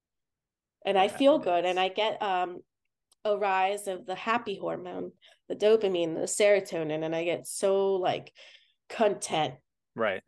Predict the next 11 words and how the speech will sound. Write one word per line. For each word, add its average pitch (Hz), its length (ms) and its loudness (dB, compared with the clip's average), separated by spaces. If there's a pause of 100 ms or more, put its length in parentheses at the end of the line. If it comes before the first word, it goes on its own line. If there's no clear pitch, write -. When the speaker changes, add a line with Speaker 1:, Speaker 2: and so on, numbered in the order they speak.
(140)
Speaker 1:
That's 269 200 2
what 240 140 4
I 196 100 4
focus 156 460 -2
on, 151 200 -2
my, 170 180 -4
the 196 100 0
feeling 226 640 4
I 165 160 0
get - 300 -4 (420)
Speaker 2:
Mm-hmm. 110 340 -10